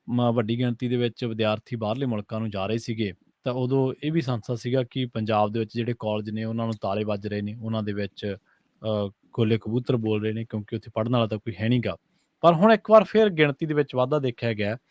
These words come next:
ਪੰਜਾਬ ਦੇ ਕਾਲਜਾਂ ਦੇ, ਯੂਨੀਵਰਸਿਟੀਆਂ ਦੇ ਵਿੱਚ ਜਿਹੜੀ ਵਿਦਿਆਰਥੀਆਂ ਦੀ ਗਿਣਤੀ ਹੈ ਜੀ, ਉਹ ਪਹਿਲਾਂ ਨਾਲੋਂ ਵਧੀ ਹੈ।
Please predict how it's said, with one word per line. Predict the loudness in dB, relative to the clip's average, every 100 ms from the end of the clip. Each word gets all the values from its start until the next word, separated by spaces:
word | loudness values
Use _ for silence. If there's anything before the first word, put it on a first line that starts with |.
| -20 -20 _
ਪੰਜਾਬ | 0 6 10 10 8 4
ਦੇ | 0 0
ਕਾਲਜਾਂ | 2 4 4 2 2 2
ਦੇ, | 0
ਯੂਨੀਵਰਸਿਟੀਆਂ | -2 -2 0 -2 -2 -2 0
ਦੇ | 0
ਵਿੱਚ | 0 -2 -6 -8
ਜਿਹੜੀ | -4 -2 -4 -8 _ _ -2
ਵਿਦਿਆਰਥੀਆਂ | 2 4 2 -2 -2
ਦੀ | 0
ਗਿਣਤੀ | -4 -4 -4
ਹੈ | -4
ਜੀ, | -4 -8
ਉਹ | -8
ਪਹਿਲਾਂ | -4 -4 -2
ਨਾਲੋਂ | -2 -2
ਵਧੀ | -4 0 2
ਹੈ। | 2